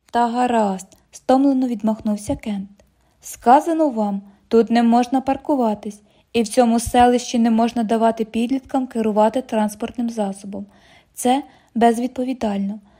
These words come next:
наполягав Свен. В ньому раптом спалахнула злість, якої Брід Марі раніше не помічала. «Та заспокойся ти»,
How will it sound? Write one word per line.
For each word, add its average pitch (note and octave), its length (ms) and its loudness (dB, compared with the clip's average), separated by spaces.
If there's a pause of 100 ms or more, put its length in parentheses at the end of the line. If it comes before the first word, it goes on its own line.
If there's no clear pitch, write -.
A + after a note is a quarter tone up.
(120)
наполягав A3+ 580 2
Свен. G#3 400 -6 (180)
В A3+ 80 -6
ньому A#3 360 0
раптом A#3 520 -2
спалахнула A3+ 680 -2
злість, A#3 380 -8 (200)
якої A3 420 0
Брід G#3+ 300 -6
Марі G#3+ 420 -2
раніше G#3+ 600 -2
не G3 200 -4
помічала. G#3 720 -12 (580)
«Та G#3+ 140 2
заспокойся A#3 960 -2
ти», G3+ 360 -8